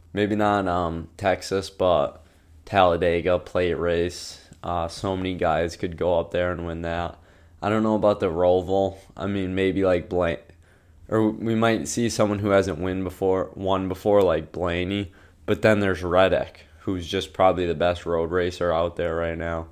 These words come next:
He could win the Roval. I think a lot of guys going through these playoffs are gonna wish that if they had just squeaked through in advance, then they would have had a deep run. And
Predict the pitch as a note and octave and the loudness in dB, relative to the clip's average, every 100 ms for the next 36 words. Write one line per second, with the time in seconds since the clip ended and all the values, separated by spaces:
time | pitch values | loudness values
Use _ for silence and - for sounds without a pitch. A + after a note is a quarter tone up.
0 | - - _ - - F#2 F#2+ F2 E2 E2 | -20 -20 _ -14 -10 -6 -4 -4 -4 -4
1 | E2 E2 D#2+ D2+ E2 - - - - _ | 0 0 -2 -6 -8 -12 -20 -20 -20 _
2 | _ _ - - - A2 G2+ G#2 F#2+ G2+ | _ _ -20 -20 -4 -2 0 -2 2 4
3 | F#2 F2+ F#2+ F#2 F#2+ F#2+ - - - - | 4 4 2 0 0 -2 -6 -20 -20 -20
4 | - - - G#2+ F#2+ G2+ G2+ F#2+ F2 - | -20 -12 -4 -2 -2 -4 -2 -4 -4 0
5 | F#2+ G2 F#2 - F2+ F2+ F2+ F2 F#2 F#2 | 2 4 2 0 -2 -2 -4 -2 0 0
6 | - - F2+ E2+ E2+ - F#2 - F#2+ F2+ | -4 -4 0 0 -2 -6 -10 -2 0 0
7 | E2+ F2+ - - G2 F#2 - F#2 F#2 E2+ | -2 -6 -6 -4 -4 -4 -6 -6 -6 -8
8 | D#2+ E2+ E2+ F2+ E2+ - F2 F2 E2+ F2 | -6 -6 -4 -6 -10 -10 -8 -4 -2 -2
9 | E2 E2+ D#2 D#2+ E2 E2 E2 F2 E2+ F2 | -2 -2 -2 -6 -10 -8 -8 -6 -6 -8
10 | D#2 | -12